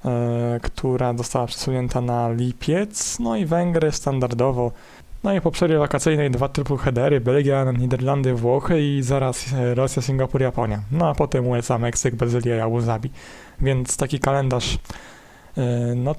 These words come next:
trochę w pierwszej połowie jest, e, takie, e, takiej rotacji dużo, ale druga połowa jest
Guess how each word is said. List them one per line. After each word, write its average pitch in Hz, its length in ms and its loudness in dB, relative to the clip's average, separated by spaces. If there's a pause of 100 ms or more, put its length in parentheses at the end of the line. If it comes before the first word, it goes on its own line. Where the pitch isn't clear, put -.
(100)
trochę 160 460 4
w - 80 -2
pierwszej 156 340 0
połowie 143 420 4
jest, 117 480 -2
e, 117 220 0
takie, 120 680 -2 (400)
e, 123 220 0
takiej 127 300 0
rotacji 131 540 2
dużo, 139 380 2 (680)
ale 175 160 0
druga 170 280 0
połowa 165 380 0
jest - 440 -4